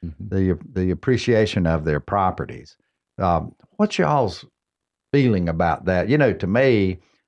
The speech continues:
Speaker 2: I don't, I don't like paying more taxes. That's just not a good thing. However, you want your property values to go up.
Speaker 1: Mm-hmm.
Speaker 2: Property values declining is, is not good. So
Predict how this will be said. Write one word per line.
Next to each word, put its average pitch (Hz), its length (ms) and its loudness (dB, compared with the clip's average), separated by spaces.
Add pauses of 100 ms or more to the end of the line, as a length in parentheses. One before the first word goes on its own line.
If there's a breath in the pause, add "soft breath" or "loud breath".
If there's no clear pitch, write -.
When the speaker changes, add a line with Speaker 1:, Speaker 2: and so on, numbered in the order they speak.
(120)
Speaker 2:
I 117 140 0
don't, 104 280 0 (400)
I 101 140 0
don't 101 220 0
like 98 320 0
paying 101 220 2
more 85 180 2
taxes. - 580 -4
That's 90 300 -2
just 85 180 -8
not 92 220 0
a 80 60 -4
good 113 300 -2
thing. 82 300 -2
However, 104 760 0
you 113 160 -2
want 120 320 0
your 107 60 -4
property 139 520 0
values 85 540 0
to - 80 -20
go 78 260 -2
up. 64 260 -6 (160)
Speaker 1:
Mm-hmm. 90 380 -8
Speaker 2:
Property 107 380 0
values 98 420 0
declining 95 600 -2
is, 78 180 -6
is 95 200 -8
not 123 380 -2
good. 104 400 2
So 98 400 0